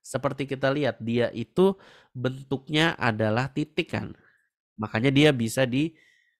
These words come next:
eh, digambar seperti ini. Nah, data, data yang dimaksud ini dia sudah berupa koordinat atau berupa titik gitu. Misalkan kayak kita punya data.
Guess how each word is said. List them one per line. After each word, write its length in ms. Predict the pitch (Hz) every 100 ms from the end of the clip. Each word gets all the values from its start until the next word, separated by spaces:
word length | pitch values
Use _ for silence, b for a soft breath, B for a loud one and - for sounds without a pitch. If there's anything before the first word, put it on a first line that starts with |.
| _
eh, 240 | - 107 107
digambar 640 | 117 117 113 110 117 139
seperti 480 | 143 120 113 113 113
ini. 120 | 98 - _ - _ _
Nah, 160 | 104 101
data, 640 | 104 110 113 - 120 - - _ _
data 400 | 110 113 - 123
yang 80 | 123
dimaksud 400 | 120 123 123 135
ini 160 | 123 151
dia 240 | 135 143
sudah 320 | 151 123 113 127
berupa 320 | 117 113 139
koordinat 640 | 135 127 131 190 180 120 _ _ _ _ _ -
atau 320 | 113 - 135
berupa 320 | 120 117 113
titik 560 | 113 135 135 135 - -
gitu. 160 | 190 - _ _ _
Misalkan 480 | - 101 127 131
kayak 320 | 123 110 107 - b b b b
kita 160 | b 110
punya 160 | 120 117
data. 480 | 98 - 143 143